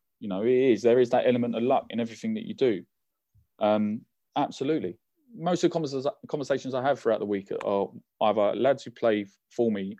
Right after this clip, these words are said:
have played for me, or know me. You know, "Hi, Gaffer." Um,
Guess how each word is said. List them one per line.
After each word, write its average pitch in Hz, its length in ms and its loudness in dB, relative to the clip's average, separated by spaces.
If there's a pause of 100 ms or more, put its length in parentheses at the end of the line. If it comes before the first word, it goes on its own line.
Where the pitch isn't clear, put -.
have 120 260 -4
played 98 260 -2
for 98 180 -2
me, 95 320 -6
or 104 300 2 (580)
know 104 180 0
me. 95 260 -8 (1200)
You 113 80 -4
know, 98 160 -2 (240)
"Hi, 110 140 -2
Gaffer." 101 440 -2
Um, 113 280 -4